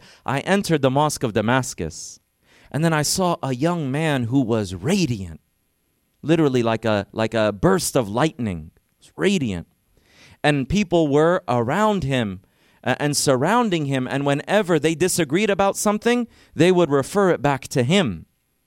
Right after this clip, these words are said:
And they would take his opinion as authoritative." So I asked, "Who is that young man?" And it was said to me, "This is Mu'adh ibn Jabal radiyallahu anhu." Of course he's going to have the light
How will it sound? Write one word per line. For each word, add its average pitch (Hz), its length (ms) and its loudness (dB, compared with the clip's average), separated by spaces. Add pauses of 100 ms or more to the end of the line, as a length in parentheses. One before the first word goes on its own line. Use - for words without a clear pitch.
(520)
And 143 160 4
they 165 100 4
would 156 160 4
take 180 280 -2
his 190 420 2
opinion 147 600 0
as 123 280 -4
authoritative." 120 960 -2 (480)
So 202 200 0
I 202 80 0
asked, 226 280 -2
"Who 254 160 0
is 226 120 -4
that 143 180 -2
young 104 200 -4
man?" 87 300 -6 (880)
And 135 140 -2
it 139 60 2
was 127 120 2
said 165 260 0
to 165 100 -6
me, 185 260 -4 (840)
"This 113 160 -4
is 135 160 -4
Mu'adh 131 400 0
ibn 123 260 -2
Jabal 139 300 2
radiyallahu 117 720 0
anhu." 101 480 -2 (960)
Of 104 100 -8
course 214 300 0
he's 139 160 -2
going 135 220 0
to 113 340 0 (500)
have 135 380 2
the 113 100 2
light 131 380 -2